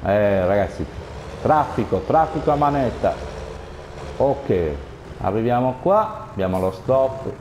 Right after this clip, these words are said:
qua non c'è nessuno, via, si può andare. Perfetto, ragazzi, saliamo su. Come vi dicevo, ho noleggiato la macchina per fare le balle di paglia. Questa volta ho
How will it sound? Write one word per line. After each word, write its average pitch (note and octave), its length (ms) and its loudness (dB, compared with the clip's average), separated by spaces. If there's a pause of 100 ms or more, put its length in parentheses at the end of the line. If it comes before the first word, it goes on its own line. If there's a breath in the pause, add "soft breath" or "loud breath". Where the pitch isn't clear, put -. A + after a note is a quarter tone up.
(140)
qua G2+ 120 0
non F2+ 140 -4
c'è F#2 100 -4
nessuno, D3 560 -2
via, G2+ 300 2
si - 120 -14
può A#2+ 100 2
andare. F2 300 2 (2250)
Perfetto, C#3 540 2
ragazzi, B2 420 0 (180)
saliamo D#3+ 420 2
su. B3+ 300 2 (1600)
Come C3+ 280 2
vi C3+ 120 4
dicevo, B2+ 800 4 (280)
ho A2+ 180 4
noleggiato A#2 840 4
la G#2+ 160 4
macchina G#2+ 600 2
per G2+ 160 0
fare G2 640 4
le F#2 140 2
balle F2+ 420 2
di F#2 80 0
paglia. F3 500 4 (400)
Questa A2 260 2
volta A#2 440 4
ho G2 100 4